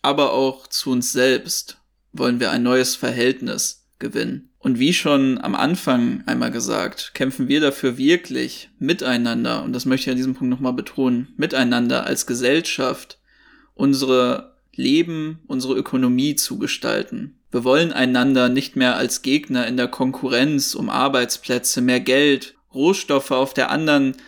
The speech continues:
Seite der Karte oder Erzfeinde aufgrund von Religion, Ethnie oder Nationalität sehen, sondern wir wollen, genauso wie wir die Umwelt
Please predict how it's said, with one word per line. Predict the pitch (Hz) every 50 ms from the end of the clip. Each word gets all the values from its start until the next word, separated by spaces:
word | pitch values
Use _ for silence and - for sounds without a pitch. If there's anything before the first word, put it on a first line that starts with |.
| - -
Seite | - - 131 131 135 - 143
der | 135 127
Karte | 127 - - 135 131 139 151 156 - - 139
oder | 127 127 120 -
Erzfeinde | 104 135 156 - - - - - 135 131 127 131 117
aufgrund | 120 120 - - 143 143 151 143
von | - - 135 131
Religion, | 127 135 135 135 127 120 135 135 151 160 156 147 135 -
Ethnie | - 147 160 160 - 160 143 135
oder | 131 127 127 127
Nationalität | 131 135 135 - - 139 131 131 127 127 127 123 127 - 147 151 202 208 -
sehen, | 127 - 131 127 123 117 139 - - -
sondern | - 131 127 127 123
wir | 135 170 165
wollen, | 165 156 151 147 143 139 143 - - _ _ _ _ _ _ _ _ -
genauso | 139 131 135 135 175 220 208 175 147
wie | 143 139 135
wir | 139 131
die | 135 139
Umwelt | - 160 190 220 220 180 143 127 123 120 123 120 - - -